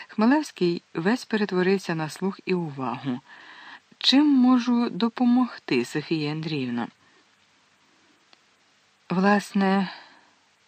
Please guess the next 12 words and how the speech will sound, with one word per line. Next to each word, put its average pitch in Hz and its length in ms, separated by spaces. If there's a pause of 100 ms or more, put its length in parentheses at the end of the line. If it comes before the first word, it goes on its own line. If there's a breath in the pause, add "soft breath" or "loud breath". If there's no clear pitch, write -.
власне, 180 680
я 180 200
була 170 400
на 175 220
апробації 175 760
вашої 180 380
дисертаційної 190 1000
роботи, 202 720 (920 loud breath)
і 180 120
мені 208 300
дуже 247 500 (580)
подобалася 180 920